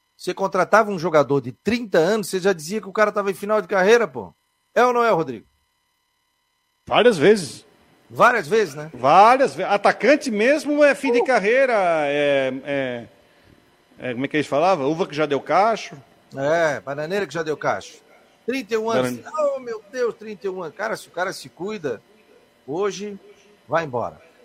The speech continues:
Speaker 1: Vamos botar o nosso querido Jean Romero aqui, ó.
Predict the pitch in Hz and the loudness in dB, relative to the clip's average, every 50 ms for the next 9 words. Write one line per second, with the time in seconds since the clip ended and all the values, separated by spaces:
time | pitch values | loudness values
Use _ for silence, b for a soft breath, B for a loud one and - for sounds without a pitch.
0 | _ _ - - 214 240 233 220 214 196 190 180 170 165 156 170 160 - 185 185 | _ _ -2 -2 2 4 6 6 8 6 6 2 0 0 0 -2 0 0 0 -2
1 | 180 170 - - - 175 185 180 156 147 127 - - 139 190 208 156 139 165 151 | -2 -4 -6 -6 -8 -8 -6 -6 -8 -8 -10 -8 -6 -6 -6 -6 -4 -6 -6 -6
2 | 143 165 185 185 151 139 - - 175 185 185 160 131 110 | -4 -2 -4 -2 -2 -4 -6 -6 -6 -2 -2 -2 -2 -4